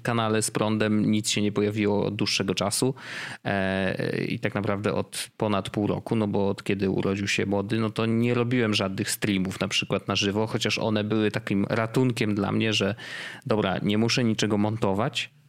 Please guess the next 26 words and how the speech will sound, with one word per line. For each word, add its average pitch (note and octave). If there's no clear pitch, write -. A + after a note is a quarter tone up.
nie? C3
Że A#2
jakby A2
w A#2
momencie, C3+
kiedy, A#2+
y, G#2+
nasz G#2
młody G#2+
był G#2
w -
drodze A2+
jeszcze, A#2
to B2
faktycznie B2
te A#2+
streamy A#2+
się A#2
pojawiły, A2
bo A#2+
był B2
to B2
pomysł B2+
na C3
to, C3+
żeby A#2